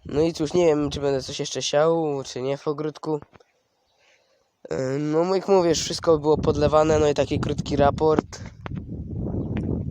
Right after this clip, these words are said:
Ym, taki myślę, że krótki, tak szczegółowo wam to tak jakby nie opisałem, a znaczy pokazałem wam mniej więcej jak to wszystko wygląda. Ym, no i cóż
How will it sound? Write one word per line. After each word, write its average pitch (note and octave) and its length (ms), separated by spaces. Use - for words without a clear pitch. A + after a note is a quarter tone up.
Ym, B2 560
taki - 180
myślę, E3+ 260
że C#3+ 120
krótki, D#3 340
tak - 240
szczegółowo D#3+ 760
wam C#3 380
to C#3 220
tak C#3+ 140
jakby C3+ 240
nie C#3 160
opisałem, D3+ 420
a D3+ 40
znaczy D#3+ 340
pokazałem D3+ 520
wam C#3+ 140
mniej D3 120
więcej D3 180
jak C3+ 100
to C#3+ 80
wszystko - 280
wygląda. C#3 440
Ym, C3+ 560
no D3 140
i D#3 140
cóż - 460